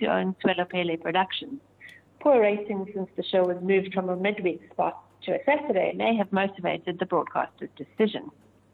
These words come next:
On a more positive note, winners of the twenty nineteen Amaso Awards were announced at the end of October,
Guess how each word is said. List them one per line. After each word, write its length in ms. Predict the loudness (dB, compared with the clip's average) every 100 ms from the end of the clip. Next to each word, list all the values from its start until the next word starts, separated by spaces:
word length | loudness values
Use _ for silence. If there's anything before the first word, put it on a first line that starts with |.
| _ _ -16 -14 -12 -12 -6 2
On 80 | 4
a 60 |
more 160 | 4 2
positive 500 | 0 0 0 -4 -4
note, 260 | -2 -2 -4 -2
winners 240 | 0 0
of 160 | 0 -4
the 80 | -4
twenty 380 | -2 -2 -2 -2
nineteen 420 | -2 -2 -2 -2
Amaso 540 | 0 2 2 2 2
Awards 400 | 2 0 -2 0
were 80 | 0
announced 380 | 0 0 -4 -6
at 140 | -14 -10
the 80 | -6
end 200 | -4 -4
of 100 | -4
October, 580 | -4 -2 0 2 2